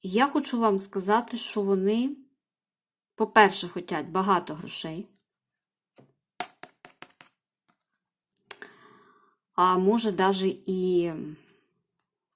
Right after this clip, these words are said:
території наші якісь. Вони працюють над цим, що ця карта показує працю, що ця показує працю, і чекають результату.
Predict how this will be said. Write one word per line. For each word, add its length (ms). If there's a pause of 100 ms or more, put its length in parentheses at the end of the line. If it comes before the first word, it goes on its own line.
(1200)
території 760 (840)
наші 540 (340)
якісь. 520 (1700)
Вони 320
працюють 640
над 240
цим, 340 (340)
що 180
ця 240
карта 400
показує 600
працю, 520
що 160
ця 220
показує 560
працю, 400
і 60
чекають 680
результату. 840